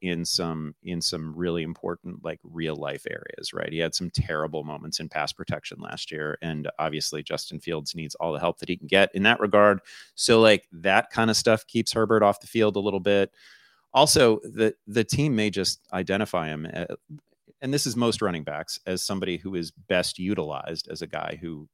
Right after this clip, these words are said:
who doesn't reach two hundred and seventy-five or three hundred touches, right? Like, um, I, I fully expect them to be a committee.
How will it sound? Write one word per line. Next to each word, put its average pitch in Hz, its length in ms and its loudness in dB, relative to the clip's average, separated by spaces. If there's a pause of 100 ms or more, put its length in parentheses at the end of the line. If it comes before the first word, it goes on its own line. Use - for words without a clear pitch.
who 80 240 -8 (340)
doesn't 98 400 2
reach 73 260 -8
two - 80 -10
hundred 76 220 -8
and 80 80 -8
seventy-five - 520 -4
or - 60 -8
three 85 180 -8
hundred - 200 -10
touches, - 360 -10
right? 87 320 -6
Like, 76 220 -4 (220)
um, 76 320 -8
I, 110 180 8
I 107 160 6
fully 101 300 2
expect 80 340 -4
them 80 100 -10
to 76 60 -10
be 71 160 -8
a 69 60 -8
committee. 73 360 -8